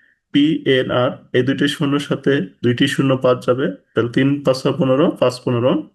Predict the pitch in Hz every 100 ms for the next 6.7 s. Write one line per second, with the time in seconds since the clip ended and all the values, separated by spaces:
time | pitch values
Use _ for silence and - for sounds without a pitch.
0 | _ 117 117 117 - 143 139 135 127 147
1 | 196 - _ - _ 120 120 127 - 135
2 | 127 - 143 143 139 143 139 - 139 135
3 | 139 143 143 139 147 143 139 135 165 -
4 | _ _ _ _ _ _ _ _ 123 123
5 | - 143 143 147 147 - 131 135 147 -
6 | - 143 135 139 143 139 135